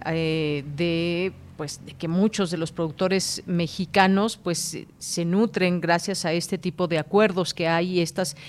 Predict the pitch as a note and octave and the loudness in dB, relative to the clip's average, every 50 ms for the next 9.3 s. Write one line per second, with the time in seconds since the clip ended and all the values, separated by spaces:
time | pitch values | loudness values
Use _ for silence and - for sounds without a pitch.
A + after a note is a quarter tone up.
0 | - - - F3 - - - - F#3 F3 D#3 - E3+ D#3+ C#3 - G#3+ A3 A3 G#3+ | -10 -6 -6 -4 -4 -4 0 2 2 2 2 2 -2 0 2 2 4 4 4 4
1 | G#3 - D3 - E3+ - E3+ D#3+ D#3+ D#3+ D3 E3 F#3 F3 - G3 F#3 F3+ F3+ F3 | 2 0 -2 -6 -6 -4 -4 -4 -4 -2 -2 0 0 0 0 0 0 0 0 -2
2 | - - - - - - E3+ D3+ F#3 F#3 F3+ E3 - F#3 F#3 F3+ F3 F3 - D3+ | -4 -10 -14 -14 -12 -6 -2 2 2 2 2 2 2 2 4 4 4 2 0 0
3 | - F3+ F3 G3 G#3+ A3 A3 - - A3 - - G#3 G#3+ A#3+ A#3 - E3+ - F3 | 2 4 6 6 6 6 4 2 0 0 0 4 4 4 4 2 0 0 2 2
4 | F3+ F#3 F3+ - G3 F#3 D#3+ F#3 F#3+ G#3 - G3 - - F3 - - F3 F3+ F3+ | 4 2 2 0 0 2 2 2 4 4 2 2 0 -2 -2 -2 0 0 0 -2
5 | - F#3 E3 - - E3 - - - - - F3+ F#3 F#3+ F#3 F3+ F3 - - - | -2 -4 -4 -2 -2 -2 -2 -2 -2 0 2 2 4 4 2 2 0 -2 -6 -6
6 | - - - F3 F3 - - - G#3 A3 A3 A3 D#3 D3 F3 F3 E3 D#3+ F3 F3+ | -6 -4 -2 -2 -2 2 6 8 8 8 8 6 4 4 2 2 2 0 -2 2
7 | F3+ F#3 F3+ F3+ F3+ E3+ D#3 D#3 D#3 - - - F3 C#3+ E3 F3+ E3+ E3+ E3 E3+ | 4 6 6 6 4 0 -4 -8 -8 -10 -10 -10 -4 0 2 2 4 4 2 0
8 | - - F#3 F3+ - - - G3 F#3 F3+ F3 F3 D#3 - - - - A3 B3 B3 | 0 0 0 0 0 0 0 2 2 4 2 2 0 -2 -4 0 2 4 4 4
9 | B3 D#3+ F#3 A3+ B3+ C#4+ | 4 4 4 4 4 2